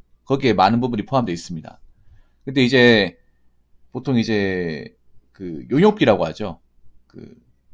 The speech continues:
경비나 관리사무소 그분들한테 주는 게 용역비인데 그 용역비가 이제 오를 가능성이 높아요. 왜냐하면 시급이 올랐기 때문에 작년 대비 시급이 많이 올라가지고 거기서 이제 상주에서 근무하시는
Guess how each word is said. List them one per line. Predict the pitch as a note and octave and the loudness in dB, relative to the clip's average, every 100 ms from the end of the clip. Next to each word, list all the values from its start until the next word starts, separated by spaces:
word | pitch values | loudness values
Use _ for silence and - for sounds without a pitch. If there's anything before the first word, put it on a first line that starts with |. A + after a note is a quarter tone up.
| - - _ _ - - _ _ _ _ _ _ _ | -20 -20 _ _ -20 -20 _ _ _ _ _ _ _
경비나 | A2+ A#2+ B2 F2 C3 - - - - | -4 -2 -2 -2 -6 -14 -18 -18 -20
관리사무소 | _ G#2 A#2 A#2+ G#2+ F2 D2 - - - - - - | _ -4 -2 -2 -4 -8 -18 -20 -20 -18 -14 -12 -12
그분들한테 | - C#3+ E3 D#3 B2 | -8 -4 0 2 2
주는 | A#2+ A#2 | 0 -4
게 | G#2 | -2
용역비인데 | F#2+ C3 C3 F2+ G#2 E2+ | -2 -2 -4 -8 -8 -6
그 | A2 | -2
용역비가 | A2+ D3 C3+ A#2 | -2 -2 -2 -2
이제 | G2+ | -2
오를 | F#2+ G2+ C3+ | -2 -4 0
가능성이 | C3+ C3 B2 | 2 2 0
높아요. | E2+ G#2 E2 D2+ | -8 -8 -10 -10
왜냐하면 | F#2+ G#2+ B2 A2 | -6 -2 0 0
시급이 | - F3+ | 0 0
올랐기 | B2+ C3+ - | 0 -2 -2
때문에 | - E2 E2 F#2 - - - - - - _ _ | -10 -12 -10 -8 -10 -12 -12 -12 -12 -16 _ _
작년 | A#2+ D#3+ | -2 0
대비 | E3 D3 | 0 0
시급이 | F#3+ C#3+ | -2 0
많이 | F#2 | 2
올라가지고 | A#2 B2 F#2+ E2+ F#2 G2 D#2 - - - - _ _ _ _ _ _ - _ _ _ _ - - _ _ _ | 2 2 2 -4 -8 -8 -10 -16 -20 -20 -20 _ _ _ _ _ _ -20 _ _ _ _ -20 -20 _ _ _
거기서 | - D3 D3 | -2 -2 0
이제 | A#2+ A#2 | 0 -2
상주에서 | C#3+ E3+ E3+ C#3+ | -2 -2 -2 -4
근무하시는 | A2+ B2 B2 A#2+ F2+ F#2 | -2 0 0 0 -6 -6